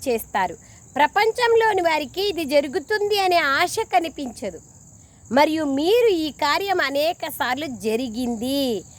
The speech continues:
అలాగే ఇప్పుడు కూడా జరిగి తీరుతుంది అంటారు. ఎందుకంటే స్వపరివర్తన యొక్క ప్రత్యక్ష ప్రమాణం ముందు ఇంకే ప్రమాణం యొక్క అవసరము లేదు.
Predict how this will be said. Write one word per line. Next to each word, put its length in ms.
అలాగే 460
ఇప్పుడు 420
కూడా 260
జరిగి 420
తీరుతుంది 1200
అంటారు. 380
ఎందుకంటే 520
స్వపరివర్తన 840
యొక్క 300
ప్రత్యక్ష 560
ప్రమాణం 720
ముందు 360
ఇంకే 420
ప్రమాణం 580
యొక్క 200
అవసరము 560
లేదు. 280